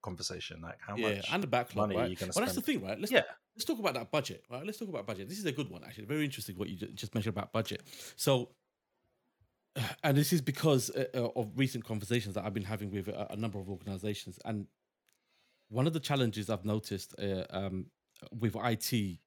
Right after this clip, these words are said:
Speaker 2: in general, right? I T expenditure, e-, e-, even though if you look at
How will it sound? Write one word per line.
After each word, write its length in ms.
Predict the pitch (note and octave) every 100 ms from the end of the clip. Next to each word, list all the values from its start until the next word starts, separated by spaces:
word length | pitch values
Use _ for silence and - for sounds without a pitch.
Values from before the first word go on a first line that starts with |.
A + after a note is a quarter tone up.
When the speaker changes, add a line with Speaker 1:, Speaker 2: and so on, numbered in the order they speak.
| -
Speaker 2:
in 120 | G2+
general, 280 | G2+ G2+ F2+
right? 140 | F2+ D#2+
I 80 | G2
T 160 | -
expenditure, 640 | G2+ - A#2 G#2+ F2+ F#2+ F#2 _
e-, 60 | F#2+
e-, 240 | - G2 -
even 300 | C#3+ C#3+ A#2+
though 340 | C3+ A#2 F#2+ - _ _ _ - -
if 160 | A#2 -
you 60 |
look 240 | A#2+ C#3 C3+
at 240 | A2+ -